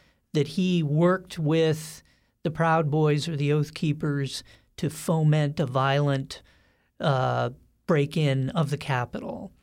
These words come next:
or that he put that riot together, or he, he led it, or anything like that. So I think that's a very striking omission. Instead, what the complaint or the indictment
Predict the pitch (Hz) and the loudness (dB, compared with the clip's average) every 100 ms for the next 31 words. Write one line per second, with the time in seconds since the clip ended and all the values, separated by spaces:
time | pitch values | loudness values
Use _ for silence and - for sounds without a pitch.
0 | _ _ - - - 147 135 135 135 131 | _ _ -20 -18 -4 0 2 2 0 -2
1 | 131 - - 202 185 175 165 156 - _ | -6 -8 -4 0 2 0 -2 -6 -12 _
2 | _ _ _ _ - 214 - - _ - | _ _ _ _ -2 -2 -2 -20 _ -2
3 | 151 - 143 135 139 135 - 147 131 131 | -2 -2 0 0 0 -4 -4 -4 -2 -2
4 | 131 127 123 120 120 120 - 156 143 135 | -2 -4 -6 -8 -10 -12 -4 -2 -2 -4
5 | 147 175 139 139 135 135 131 - 131 135 | -4 -4 -2 0 0 0 -2 -4 -6 -4
6 | 135 - 165 233 233 - - 185 240 - | -6 -6 -8 -6 -8 -10 -12 -10 -12 -18
7 | - - _ _ - 220 190 247 214 214 | -20 -20 _ _ -4 0 2 2 2 2
8 | 196 175 180 - - 175 160 160 139 131 | 2 0 0 0 -2 0 0 0 -2 -2
9 | 123 - _ - 139 143 - 233 226 - | -8 -12 _ -2 0 0 -2 -6 -8 -10
10 | - _ 185 170 - - 254 269 233 165 | -18 _ -4 -2 -2 0 2 4 4 2
11 | 147 165 165 - 180 160 151 151 165 156 | 0 0 0 -2 0 4 2 2 -4 -4
12 | - 226 196 156 156 165 139 143 139 127 | 0 2 2 0 -2 -2 0 0 -2 0
13 | 180 202 156 131 131 - | 0 0 0 -2 -4 -12